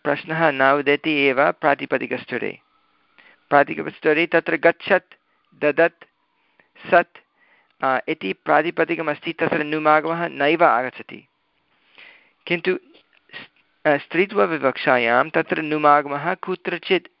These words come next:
नित्यरूपेण आगच्छति, अ, तत्र च भ्वादिगणे,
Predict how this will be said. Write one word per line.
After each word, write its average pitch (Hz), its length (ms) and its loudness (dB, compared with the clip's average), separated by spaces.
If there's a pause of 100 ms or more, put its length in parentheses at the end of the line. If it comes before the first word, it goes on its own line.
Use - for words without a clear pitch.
(500)
नित्यरूपेण 185 680 2
आगच्छति, 156 640 -2 (920)
अ, 127 240 2 (140)
तत्र 151 540 2
च - 80 -6 (720)
भ्वादिगणे, 139 800 0